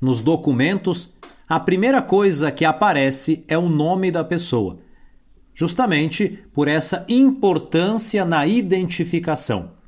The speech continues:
E basta mencionar o nome de alguém que na nossa mente já vem o rosto, a fisionomia, alguma característica daquela pessoa cujo nome nós ouvimos.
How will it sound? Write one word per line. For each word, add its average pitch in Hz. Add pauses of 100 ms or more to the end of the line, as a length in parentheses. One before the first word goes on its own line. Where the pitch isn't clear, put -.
(260)
E 196
basta 156
mencionar 147
o 160
nome 147
de 127
alguém 165 (420)
que -
na 156
nossa 156
mente 139 (120)
já 123
vem 127
o 123
rosto, 170 (160)
a 127
fisionomia, 135 (220)
alguma 151
característica 185
daquela 170
pessoa 170
cujo 160
nome 135 (120)
nós 160
ouvimos. 104